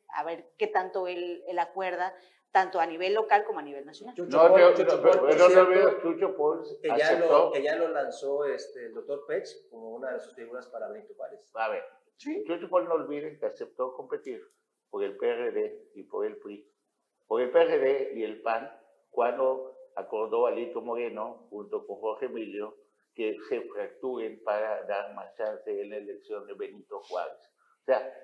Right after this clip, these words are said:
Speaker 3: Chucho Paul se prestó a eso, cuando sabía que era un arreglo desde, pues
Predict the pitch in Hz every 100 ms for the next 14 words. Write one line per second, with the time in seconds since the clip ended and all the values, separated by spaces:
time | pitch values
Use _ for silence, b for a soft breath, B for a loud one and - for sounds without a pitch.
0 | - - 151 - - 139 139 135 - 110
1 | 110 - 120 113 104 101 98 - _ _
2 | _ - 104 101 104 113 117 107 107 107
3 | 113 113 113 110 110 101 107 123 - _
4 | _ _ _ 104 110 107 113 104 - -
5 | -